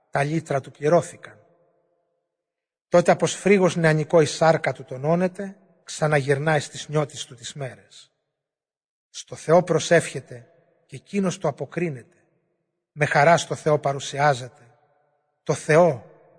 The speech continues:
που τον έχει και πάλι δεχτεί. Τότε αυτός ομολογεί δημόσια και λέει: "Αμάρτησα.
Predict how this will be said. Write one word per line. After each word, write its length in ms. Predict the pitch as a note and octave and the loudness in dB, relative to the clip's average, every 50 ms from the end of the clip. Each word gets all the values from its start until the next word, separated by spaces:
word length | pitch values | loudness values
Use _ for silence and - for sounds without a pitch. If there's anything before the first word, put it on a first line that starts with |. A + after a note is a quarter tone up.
| _ _ _ | _ _ _
που 100 | - C#3 | -10 -4
τον 180 | - D#3 D3+ | -2 0 2
έχει 260 | F3+ F#3+ F3+ - E3 | 2 2 2 0 -6
και 260 | - - - - E3 - | -14 -12 -6 -4 -4 -4
πάλι 800 | - _ _ _ - G3 G3 G#3+ A3+ A3+ A3+ A3+ A3+ A3+ A3+ - _ _ _ _ _ _ | -4 _ _ _ 2 4 6 6 6 4 2 0 -6 -10 -14 -16 _ _ _ _ _ _
δεχτεί. 560 | B2 A#2+ C3+ - - - _ - A#2+ G#2+ _ _ _ _ _ _ _ _ _ _ _ _ _ _ _ _ _ _ _ _ _ _ | _ -14 -14 -14 -14 -18 _ -20 -20 _ _ _ _ _ _ _ _ _ _ _ _ _ _ _ _ _ _ _ _ _ _ _
Τότε 240 | - G3 F#3+ G3 | 0 2 4 4
αυτός 340 | G3 - - - G#3+ F#3 - | 2 2 2 0 -2 0 0
ομολογεί 460 | G3+ F3+ F3 F3+ F3 E3 D3 C#3+ F#3 | 2 2 2 2 2 2 0 0 0
δημόσια 640 | E3+ D3+ D#3+ D3+ D#3 E3+ E3+ D3 - - - C#3+ C3+ | 0 2 0 2 2 2 2 0 -2 -4 -4 -4 -4
και 180 | B2+ - - C3+ | -4 -4 -4 -2
λέει: 500 | C3+ D3 D3 B2+ A#2+ A#2 - - _ _ _ _ _ _ _ _ _ _ _ _ _ _ _ _ | 0 0 0 0 -2 -6 -16 -20 _ _ _ _ _ _ _ _ _ _ _ _ _ _ _ _
"Αμάρτησα. 840 | - C3+ C#3 D3 F3+ F#3+ E3 - - - - - - - - - _ | 0 2 4 6 6 4 4 2 -2 -10 -16 -16 -16 -18 -20 -20 _